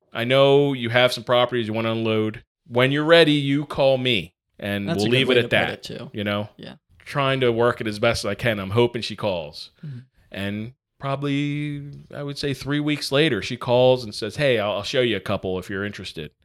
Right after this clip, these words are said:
Speaker 1: And, and we went from there. Now, these places were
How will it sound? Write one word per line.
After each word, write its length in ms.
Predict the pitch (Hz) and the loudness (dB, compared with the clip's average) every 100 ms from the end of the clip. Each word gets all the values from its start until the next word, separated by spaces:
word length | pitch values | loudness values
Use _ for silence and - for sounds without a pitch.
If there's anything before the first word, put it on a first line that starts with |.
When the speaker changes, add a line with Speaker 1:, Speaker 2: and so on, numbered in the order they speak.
| _ - | _ -10
Speaker 1:
And, 460 | 95 92 92 90 - - 98 | -8 -8 -8 -10 -14 -18 -12
and 100 | 101 | -6
we 60 | 98 | -4
went 240 | 110 107 | -4 -4
from 160 | 113 120 | -2 2
there. 200 | 135 101 | 2 2
Now, 140 | 87 | 0
these 180 | 110 127 | -2 -2
places 440 | - 101 - 90 | -2 -2 -4 -6
were 420 | 92 92 95 98 | -4 -2 -2 -4